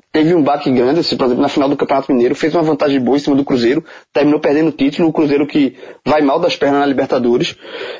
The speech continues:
É, eu acho que o Atlético Mineiro é um time que, que ainda precisa provar a, a, a, é, força ne-, nessa temporada, e o Vitória, ele, ele tem essa, essa,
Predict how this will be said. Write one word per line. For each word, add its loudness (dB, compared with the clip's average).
É, 2
eu 0
acho -2
que -2
o 0
Atlético -2
Mineiro 2
é 2
um -6
time 2
que, -2
que 2
ainda 0
precisa -2
provar 0
a, -2
a, 0
a, 0
é, 2
força -2
ne-, 0
nessa -2
temporada, 0
e 2
o 4
Vitória, 0
ele, 2
ele 0
tem -2
essa, 0
essa, 0